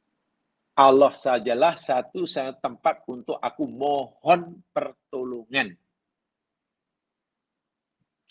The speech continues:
Agar perbuatan yang kamu lakukan terhadap adikmu itu suatu hari akan terbongkar.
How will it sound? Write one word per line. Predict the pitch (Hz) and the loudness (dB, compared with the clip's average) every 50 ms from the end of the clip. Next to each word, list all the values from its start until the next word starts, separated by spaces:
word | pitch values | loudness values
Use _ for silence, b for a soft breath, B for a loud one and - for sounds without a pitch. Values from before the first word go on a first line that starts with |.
| - - | -2 2
Agar | 147 151 151 135 117 151 170 165 - - - | 2 4 2 2 2 2 2 2 2 -4 -6
perbuatan | 135 127 117 170 135 139 - - - 202 196 185 175 | -6 -4 0 2 2 0 0 2 0 0 0 0 -2
yang | 160 160 151 147 135 - | 0 0 0 0 -2 -6
kamu | - 175 180 180 175 160 | -6 -6 -6 -6 -4 0
lakukan | 151 147 143 - 175 165 156 - | 0 0 0 2 0 -2 0 -2
terhadap | 151 139 131 147 147 147 - - | -6 -4 -2 0 0 0 -2 0
adikmu | 135 139 131 107 104 190 214 208 - - 160 165 151 | -2 -2 -2 0 2 2 2 2 0 -8 -12 -10 -10
itu | 147 - 165 | -10 -10 -10
suatu | - - - 156 147 147 - 147 - _ | -12 -10 -4 -4 -4 -2 -2 -8 -10 _
hari | - 151 175 190 190 196 190 - | 0 4 4 6 6 4 -2 -4
akan | - - 139 - - 151 143 - - - | -4 -6 -6 -4 -4 -6 -6 -6 -8 -6
terbongkar. | 156 151 147 139 127 117 - 139 151 147 139 131 120 _ - 160 156 147 120 107 | -6 -4 -4 -6 -8 -10 -4 -2 -2 -2 -2 -6 -10 _ -2 0 0 0 0 -4